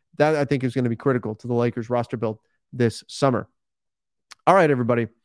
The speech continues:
I do appreciate all of you joining me tonight. Went a little bit into overtime. Typically shoot for about an hour for these shows, but went a little bit longer. Thank you guys for joining me. Always a blast to do this, to come on here and talk Lakers basketball with all of you.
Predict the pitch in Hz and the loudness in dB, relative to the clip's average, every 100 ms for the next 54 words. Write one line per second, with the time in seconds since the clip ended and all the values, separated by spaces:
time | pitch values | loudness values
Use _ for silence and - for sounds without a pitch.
0 | _ _ _ _ - 180 226 262 233 240 | _ _ _ _ 2 2 4 2 2 0
1 | 233 208 196 151 135 165 165 151 156 151 | 0 2 2 0 -2 -2 0 -4 -2 -2
2 | 156 151 180 151 156 185 180 165 139 139 | -2 -4 -2 0 2 2 0 0 0 0
3 | 139 143 156 143 131 165 156 131 156 131 | 0 0 -2 -4 -2 -2 -2 -2 -2 -2
4 | 131 127 127 113 123 127 131 127 117 127 | 0 0 0 -2 -2 -2 -2 -2 -2 0
5 | 123 113 _ _ _ 123 180 190 190 170 | 0 -2 _ _ _ 0 2 2 2 0
6 | 135 131 127 127 - _ _ - 196 214 | 0 -2 0 -2 -6 _ _ -2 0 2
7 | 175 135 123 117 123 113 135 131 131 143 | 0 0 0 -2 -8 -4 0 0 0 0
8 | 165 208 247 160 - 135 127 131 135 131 | 0 2 0 -2 -4 -6 -2 -2 -2 -4
9 | - - _ _ _ - 135 123 165 160 | -6 -20 _ _ _ -6 -2 2 2 2
10 | 156 - 127 147 147 139 139 127 139 131 | 0 -4 -4 -2 0 0 -2 0 -2 0
11 | 135 131 120 - 139 127 127 127 123 123 | -4 -4 -8 -4 -2 -2 -6 -6 -4 -4
12 | 123 120 135 | -4 -2 -4